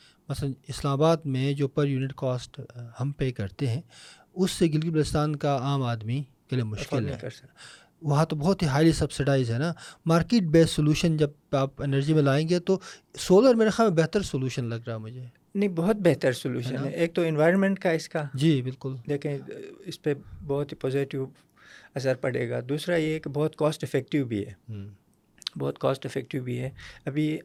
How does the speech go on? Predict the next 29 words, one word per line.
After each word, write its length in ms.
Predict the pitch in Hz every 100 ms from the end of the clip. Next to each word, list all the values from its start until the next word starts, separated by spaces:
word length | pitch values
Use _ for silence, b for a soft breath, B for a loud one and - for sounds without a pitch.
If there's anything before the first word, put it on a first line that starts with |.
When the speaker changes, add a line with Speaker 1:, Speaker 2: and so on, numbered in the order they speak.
| - -
Speaker 2:
ہمارا 340 | 151 147 160 156
المیہ 280 | 143 151
تو 120 | 151 151
یہ 180 | 147
بھی 180 | 156 135
ہے 60 | 120
نا 120 | 139
کہ 100 | 143
ہم 100 | 143
تو 120 | 143
بجلی 280 | 127 117 139
کے 120 | 147
بل 180 | 131 139
بھی، 260 | 135 131 - _ - 202
Speaker 1:
ہاں۔ 140 | 208 185 -
Speaker 2:
اگر 220 | 131 127
آپ 220 | 127 127
پیمنٹ 340 | 131 135 127 139
ہسٹری 320 | 127 - 131
لوگوں 320 | 120 117 120
کی 120 | 139
نکال 320 | 120 113 117
کے 140 | 120 127
دیکھیں 400 | 104 - 127 110 104 - b b _
تو 120 | 131
وہ 180 | 127 143
جن 240 | 131 147
ایریاز 340 | 147 131 143 135
سے 280 | - 139